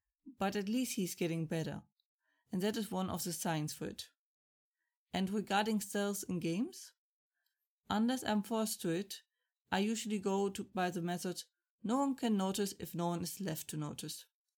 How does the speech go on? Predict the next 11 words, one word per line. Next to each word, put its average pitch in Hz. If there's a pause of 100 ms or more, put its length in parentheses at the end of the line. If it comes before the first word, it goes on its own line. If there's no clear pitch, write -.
(760)
I 202
just 185
suck 156
at -
stealth. - (2500)
That 180
was 190
it 202
for 175
today's 156
episode. 240